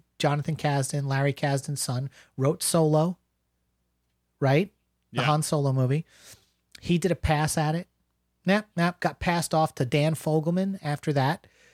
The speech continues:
Speaker 1: uh, uh, who wrote, uh, the sh-, the show This Is Us and, uh, uh, Cars, the Pixar
Speaker 2: All
Speaker 1: thing,
Speaker 2: right.
Speaker 1: right? Okay.
Speaker 2: Yeah.
Speaker 1: Um, and now James Mangold,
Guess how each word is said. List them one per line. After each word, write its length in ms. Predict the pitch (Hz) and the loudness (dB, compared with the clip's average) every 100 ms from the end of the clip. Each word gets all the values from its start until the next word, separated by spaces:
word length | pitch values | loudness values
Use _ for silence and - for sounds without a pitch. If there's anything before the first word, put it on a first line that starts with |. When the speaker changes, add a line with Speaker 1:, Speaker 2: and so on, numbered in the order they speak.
| _ _ - | _ _ 0
Speaker 1:
uh, 420 | 147 139 135 135 - | 2 2 0 -4 -6
uh, 360 | 139 131 131 | -4 -4 -6
who 320 | - 165 151 156 | -2 2 2 0
wrote, 400 | 139 147 151 - - | 0 2 2 -4 -4
uh, 300 | 131 127 135 | -2 -2 -6
the 120 | 139 139 | -2 -4
sh-, 140 | - _ _ - | -4 _ _ -6
the 80 | |
show 260 | 147 170 147 | -2 0 0
This 300 | 123 156 - | 2 0 0
Is 120 | 165 | -2
Us 400 | 143 156 - - - | 0 -2 -4 -8 -6
and, 380 | 151 139 139 139 - _ _ _ - | -2 0 0 -4 -8 _ _ _ -6
uh, 460 | 143 135 131 131 - | -2 -2 -2 -4 -6
uh, 220 | 135 131 - | -8 -8 -4
Cars, 600 | - 165 107 95 - - - _ _ _ _ _ _ _ _ _ _ _ _ _ - | 2 2 2 -6 -12 -14 -20 _ _ _ _ _ _ _ _ _ _ _ _ _ -8
the 60 | |
Pixar 500 | - 196 - 147 120 | 0 0 0 -2 -2
Speaker 2:
All 60 | 98 | -2
Speaker 1:
thing, 180 | 110 107 | -4 -4
Speaker 2:
right. 160 | 143 156 | 0 0
Speaker 1:
right? 20 | 143 | 2
Okay. 360 | 135 156 165 _ _ | 2 2 2 _ _
Speaker 2:
Yeah. 240 | 139 131 92 _ _ | -6 -6 -8 _ _
Speaker 1:
Um, 580 | 165 160 151 151 151 165 _ _ _ | 0 2 2 -2 -4 -8 _ _ _
and 160 | 165 160 | -4 0
now 220 | 160 165 | 2 2
James 420 | 143 165 160 131 | 0 0 0 0
Mangold, 720 | 160 160 160 151 143 139 139 | 2 2 2 2 2 0 -2